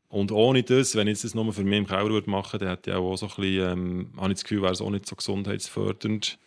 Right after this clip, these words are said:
Für, ja, ich finde, das ist genau die Balance, die es braucht. Irgendwie musst du dich mit dir selber beschäftigen. Und umso schöner, wenn du es dann kannst teilen, weil wir ja alle soziale Wesen sind und irgendwie auch einander gegenseitig können inspirieren können. Und das muss irgendwie so ein bisschen hin und her spielen. Und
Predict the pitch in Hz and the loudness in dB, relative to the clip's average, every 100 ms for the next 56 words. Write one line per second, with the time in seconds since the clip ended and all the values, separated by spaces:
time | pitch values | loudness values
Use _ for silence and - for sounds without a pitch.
0 | _ _ - 95 95 98 104 110 101 95 | _ _ -10 -8 -2 2 4 4 2 0
1 | 92 - - _ _ - 135 131 - 127 | 0 -4 -20 _ _ 2 4 2 2 2
2 | 117 127 117 117 123 123 - 117 - 110 | 4 2 4 2 4 2 -2 -8 -2 0
3 | 92 - 104 104 101 107 104 92 - 107 | 0 -2 0 0 0 0 0 -4 -2 -2
4 | 104 101 104 98 90 98 107 113 120 123 | -2 0 0 0 -2 -2 0 -2 -2 -4
5 | 113 107 - 113 113 107 - - _ _ | -2 -6 -6 -6 -6 -8 -16 -20 _ _
6 | _ - 92 92 92 90 90 90 90 87 | _ -2 2 4 6 6 4 2 0 -2
7 | - - 101 101 90 98 101 92 - 95 | -8 -4 -2 -2 0 0 0 -2 -2 -6
8 | 92 - 95 90 95 98 90 90 87 85 | -4 -4 0 2 2 0 0 0 -2 -2
9 | 90 87 85 - 85 87 85 90 - - | -4 -6 -8 -2 -2 0 -2 -4 -4 -4
10 | 98 87 90 87 87 90 87 85 87 90 | -2 0 0 -2 -2 -2 -2 -2 -4 -8
11 | - 92 98 95 - - 92 - 104 98 | -4 -6 -4 -10 -12 -8 -8 -6 -8 -6
12 | 107 107 98 85 - 98 95 95 92 92 | -4 -4 -6 -10 -10 -8 -6 -6 -6 -8
13 | 95 92 98 90 110 - 98 87 87 85 | -8 -6 -4 -6 -8 -4 -4 -2 -6 -8